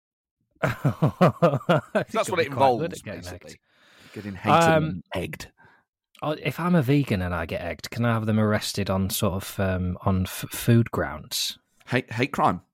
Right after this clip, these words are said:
Speaker 1: Yeah,
Speaker 2: That's hate
Speaker 1: I
Speaker 2: crime.
Speaker 1: think so.
Speaker 2: Yeah, yeah, yeah.
Speaker 1: And
Speaker 2: Yeah,
Speaker 1: milkshake
Speaker 2: I
Speaker 1: as well. I, I mean, you very rarely see a vegan egging.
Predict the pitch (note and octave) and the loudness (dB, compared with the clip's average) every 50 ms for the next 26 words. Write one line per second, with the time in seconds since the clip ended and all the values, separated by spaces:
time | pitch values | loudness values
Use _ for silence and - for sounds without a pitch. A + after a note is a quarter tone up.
0 | _ _ _ _ _ _ _ _ - G2+ G#2 A2 A2 G#2 F2+ B2 C3+ - - A#2 | _ _ _ _ _ _ _ _ -6 -4 0 0 0 0 0 -2 -2 -2 0 -2
1 | A2 A#2 - - - - C3 D3 D3+ D#3 D#3+ D#3+ F3 E3+ C3 C3+ B2+ B2+ B2+ C3 | -2 -2 -4 -6 -4 -2 0 0 0 0 -2 -2 0 0 0 2 4 4 4 2
2 | - - F3 F3+ C3 C#3+ D3 - - B2 - B2+ B2+ C#3 D3+ D3 - D3 - - | 2 0 -2 0 0 0 0 -2 -4 -6 -2 0 0 0 0 0 2 0 2 2
3 | D#3 F3 F#3 F3+ F3+ - - - C#3+ C#3 B2+ - F3+ F3 D#3+ C3 A#2 A#2+ C3 C#3+ | 2 0 2 0 -2 -4 -6 -4 -4 -2 0 2 2 4 4 2 2 2 4 4
4 | D#3 D#3+ D#3 C3 A2+ - - - - - D3 B2+ A2 E3+ G#2+ F2 E2 - A#2+ A2+ | 4 4 2 2 0 -2 -4 -6 -4 -2 0 0 0 0 -2 -4 -6 -4 -2 -2
5 | F#2+ F2+ G2 G2+ G2 F#2+ - F#2 F#2+ F2+ E2+ - - F2 G2+ A#2 | -2 -2 -4 -4 -4 -4 -4 -4 -4 -4 -6 -6 -8 -6 -6 -6